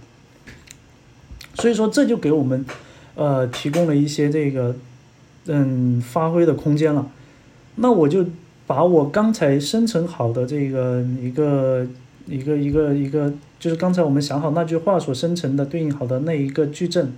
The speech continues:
拿过来，跟我现在的这一个图所生成的这个矩阵呢，进行一个组合，进行一个融合。那对于，嗯，这个 B 这个通道的话，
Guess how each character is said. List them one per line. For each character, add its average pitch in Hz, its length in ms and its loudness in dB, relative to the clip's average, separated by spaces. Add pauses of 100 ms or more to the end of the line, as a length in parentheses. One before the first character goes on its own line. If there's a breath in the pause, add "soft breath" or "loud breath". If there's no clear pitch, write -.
(800 loud breath)
拿 139 140 0
过 196 200 2
来， 147 240 2 (160)
跟 196 200 0
我 139 180 2
现 185 320 0
在 233 180 4
的 143 160 2
这 165 140 -2
一 143 160 0
个 143 120 0
图 135 520 -6 (320)
所 - 180 -4
生 190 240 0
成 180 140 0
的 147 100 0
这 151 120 0
个 156 80 2
矩 170 180 -2
阵 170 160 0
呢， 127 220 0
进 196 180 -2
行 147 240 0
一 139 80 0
个 147 260 2 (200)
组 143 160 -2
合， 123 260 -2 (160)
进 165 120 -8
行 151 160 -4
一 156 60 -4
个 160 100 0
融 131 220 0
合。 123 220 -6 (1300 loud breath)
那 226 240 4
对 233 400 2
于， 151 520 0
嗯， 139 520 4
这 196 140 -2
个 165 80 0
B 208 340 0
这 180 140 0
个 160 80 2
通 175 240 -2
道 185 220 4
的 131 80 2
话， 135 280 -2